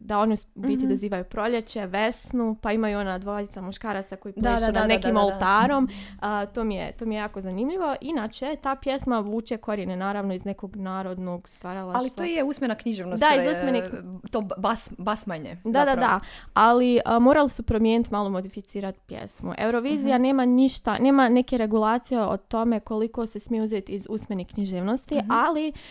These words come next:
Speaker 1: a, postoje ograničenja u vidu toga da se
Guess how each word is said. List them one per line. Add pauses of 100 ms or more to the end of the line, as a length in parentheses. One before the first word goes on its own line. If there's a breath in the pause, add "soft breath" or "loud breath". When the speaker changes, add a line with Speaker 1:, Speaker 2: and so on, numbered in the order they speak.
(180 loud breath)
Speaker 1:
a,
postoje
ograničenja
u
vidu
toga
da
se